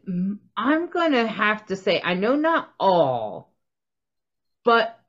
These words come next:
for the mass majority, women usually are mostly okay with queers.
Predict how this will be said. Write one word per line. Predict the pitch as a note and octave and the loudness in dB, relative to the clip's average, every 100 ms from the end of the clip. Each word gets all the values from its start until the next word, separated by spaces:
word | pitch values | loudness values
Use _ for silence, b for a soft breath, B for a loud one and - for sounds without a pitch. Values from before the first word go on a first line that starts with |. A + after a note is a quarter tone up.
| - _ | -20 _
for | A3+ A3 A#3 | 2 4 4
the | G#3 A3+ | 2 0
mass | A3+ A#3+ B3 C4+ D4+ D4+ - C4 | 0 2 4 4 2 0 -6 -10
majority, | A#3 A#3 A3 F3+ G3+ A3 G#3+ G3 D3+ C3+ G#2 D2 B1 E3 _ _ _ _ _ - | 0 0 0 -2 0 4 6 6 2 0 -8 -12 -14 -16 _ _ _ _ _ -12
women | E3+ F#3+ A#3 A#3+ A#3+ A#3+ A#3+ A#3 | -4 2 4 4 4 4 2 2
usually | G#3 G3 G3 F#3 G3 F#3 F#3 F3+ - | 2 2 0 2 2 4 2 -2 -4
are | D#3+ D#3 D#3 | -4 -2 -2
mostly | F3 E3+ E3 E3+ E3+ - F3+ E3+ | -2 2 2 2 -2 -4 0 4
okay | E3 D3 - D3 D3 | 2 0 -6 -4 -2
with | C#3+ C#3+ - | -2 -4 -8
queers. | _ B2 F#2 - - - - | _ -10 -10 -16 -20 -20 -20